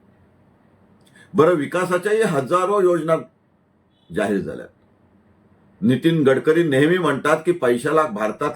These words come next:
काहीही कमी नाही, त्या पद्धतीने पैसे उभे राहतीलही. पण ही जी काय वेगवेगळी वहिवाट निर्माण होत आहे,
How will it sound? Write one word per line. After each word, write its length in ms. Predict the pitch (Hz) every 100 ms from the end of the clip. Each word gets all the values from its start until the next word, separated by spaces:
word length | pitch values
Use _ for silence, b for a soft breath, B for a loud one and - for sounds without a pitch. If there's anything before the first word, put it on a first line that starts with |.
| -
काहीही 400 | 98 113 139 160
कमी 280 | 123 120 117
नाही, 320 | 95 95 - _ _ _ _ _ _ _ _ _ _ _ _ _ _ _ b b
त्या 120 | 127 156
पद्धतीने 500 | 170 156 180 180 196
पैसे 380 | 160 147 147
उभे 280 | 185 131 160
राहतीलही. 640 | 180 160 165 185 175 117 - _ _ _ _ _ _ _ _ _ b b -
पण 180 | 147 143 107
ही 280 | 98 175
जी 160 | 170 175
काय 380 | 170 160 156 - -
वेगवेगळी 580 | 98 123 147 139 143 147
वहिवाट 460 | 113 117 139 147 131 _ _ _ _ _ _ _ - 95
निर्माण 380 | 101 120 151
होत 300 | 131 101 92
आहे, 320 | 78 71 -